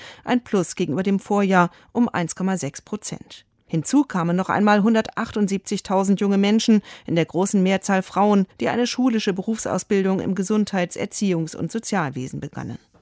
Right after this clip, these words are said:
Der Bericht kommt zu dem Schluss, den Anstieg bei den abgeschlossenen Ausbildungsverträgen sowie das gestiegene Ausbildungsinteresse sind in erster Linie auf die höhere Ausbildungsbeteiligung von Menschen mit Fluchthintergrund zurückzuführen.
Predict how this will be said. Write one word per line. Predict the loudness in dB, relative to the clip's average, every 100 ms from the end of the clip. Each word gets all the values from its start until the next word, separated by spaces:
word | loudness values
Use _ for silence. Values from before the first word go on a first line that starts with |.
| _ _ -10
Der | -8
Bericht | -2 -2 -2
kommt | -4 -4
zu | -2
dem | -2
Schluss, | 0 0 0 -2 -10 -20 -12 -6
den | -2
Anstieg | 0 0 0 0 0
bei | -2
den | -4 -4
abgeschlossenen | -4 -4 -6 -2 0 0 -2
Ausbildungsverträgen | -4 -2 0 -2 -2 -6 0 2 4 4 0 -14
sowie | -6 -4
das | -4 -6
gestiegene | -8 -4 0 4 4 2
Ausbildungsinteresse | 0 -2 -2 -2 -2 -4 -6 -2 0 2 0 -2 -20 -10
sind | -6 -2
in | -2
erster | 0 0 0
Linie | 2 2 2 0 -2
auf | -6
die | -4 0
höhere | 2 2 0 -2 -2
Ausbildungsbeteiligung | -2 -2 -2 -2 -4 -6 -2 -2 0 -2 -2
von | 0 2
Menschen | 0 -2 -4
mit | -4 -6
Fluchthintergrund | 0 0 0 -8 -6 -6 -8 -10 -10 -12
zurückzuführen. | -10 -10 -10 -14 -8 -10 -8 -14